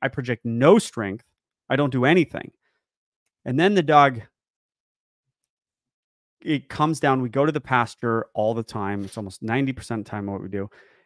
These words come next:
And then we let the dog go. And then if the dog, it's force meets force. The dog wants to launch itself at me in a jumping way. I, I see it coming n-, n-,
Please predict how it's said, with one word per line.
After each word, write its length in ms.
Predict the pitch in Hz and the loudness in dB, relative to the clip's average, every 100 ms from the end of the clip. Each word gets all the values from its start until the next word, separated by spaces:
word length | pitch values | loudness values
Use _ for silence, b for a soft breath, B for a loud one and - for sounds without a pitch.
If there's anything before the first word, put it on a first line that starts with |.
| b | b
And 100 | 117 | -2
then 140 | 123 117 | 0 0
we 80 | 117 | 4
let 220 | 139 151 | 4 4
the 80 | 151 | 4
dog 240 | 143 127 | 4 4
go. 360 | 123 113 110 - _ _ _ _ _ | 4 4 2 -2 _ _ _ _ _
And 140 | 139 | 0
then 120 | 151 151 | 2 0
if 120 | - | 0
the 80 | 139 | -2
dog, 380 | 127 139 127 - - _ _ _ | 4 6 6 2 -14 _ _ _
it's 160 | 127 - - - _ | -10 -10 -18 -20 _
force 580 | 123 127 127 - - - | -2 -2 -2 -6 -16 -14
meets 280 | - 127 - | -6 -4 -6
force. 560 | - - 175 131 - - | -16 -2 0 0 -4 -10
The 140 | 117 | -4
dog 240 | 113 143 143 | 2 4 4
wants 280 | 147 135 - | -2 -4 -8
to 120 | 139 | -10
launch 400 | 120 110 131 - | -2 2 2 0
itself 400 | 143 - 143 - | -6 0 0 0
at 140 | 175 | -2
me 360 | 139 123 127 - _ _ _ _ _ _ _ _ | 0 0 -2 -8 _ _ _ _ _ _ _ _
in 140 | - 127 | -2 0
a 120 | 120 | 0
jumping 540 | 107 127 127 - 143 | -2 0 0 0 -2
way. 360 | 120 101 101 117 _ _ _ _ _ _ | 0 0 -2 -6 _ _ _ _ _ _
I, 160 | 110 110 _ _ 117 | -6 -6 _ _ -4
I 140 | 113 | -2
see 300 | - - 143 | -4 -2 -2
it 120 | 160 | -2
coming 340 | - 139 139 135 | -2 -2 0 -2
n-, 580 | 123 113 113 113 113 - 123 | -4 -6 -6 -6 -8 -8 -4
n-, 200 | 120 | -4